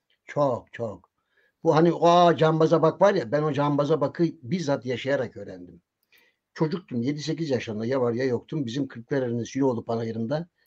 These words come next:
Süloğlu diye bir nahiyesi vardı. Orada panayır olurdu. Edirne'nin aslında orası. Ama bizim köyümüze, a-, annemin köyüne orası yakındı. Ben de tatilde köye giderdim. Orada da iki dayımla beraber at arabasıyla panayıra giderdik.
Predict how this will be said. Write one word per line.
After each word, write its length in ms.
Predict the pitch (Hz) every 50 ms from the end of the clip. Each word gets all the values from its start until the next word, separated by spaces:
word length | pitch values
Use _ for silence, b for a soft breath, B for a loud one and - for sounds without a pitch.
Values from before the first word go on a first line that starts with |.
| _
Süloğlu 400 | _ - 120 123 127 120 120 113
diye 140 | 110 117 104
bir 60 | 107 _ _ -
nahiyesi 540 | 117 113 117 117 120 117 117 113 - 160 151
vardı. 200 | 131 104 95 110
Orada 200 | 113 110 120 -
panayır 300 | - 117 120 123 151 170
olurdu. 300 | 156 117 123 120 117 110
Edirne'nin 500 | - 127 143 185 170 147 120 113 104 107
aslında 320 | 107 - - - _ 110
orası. 320 | 107 113 117 - - - - b b b b b b b
Ama 220 | 170 180 170 151
bizim 260 | 147 143 180 165 -
köyümüze, 420 | - 151 151 147 139 139 120 135 120
a-, 220 | 117 123 127 127
annemin 360 | 131 127 131 131 131 143 135
köyüne 260 | 135 123 120 120 143
orası 300 | 165 151 127 117 - -
yakındı. 420 | 120 107 - - 98 90 95 - _ _ _ _ _ _ _ -
Ben 160 | 170 156 127
de 60 | 123
tatilde 440 | - 127 117 117 107 117 113 131 117
köye 220 | - - 131 156
giderdim. 440 | 185 190 135 113 101 87 87 - - _ b b b b b b
Orada 280 | - 202 190 156 156 123
da 140 | 123 120 123
iki 220 | 165 - - 165
dayımla 360 | 160 135 127 123 117 113 107
beraber 340 | 131 127 123 117 107 110 113 -
at 160 | 160 165 -
arabasıyla 440 | 135 120 113 - - - 156 175 175
panayıra 300 | 143 127 123 120 120 117
giderdik. 540 | 110 104 92 95 90 - _ - _ _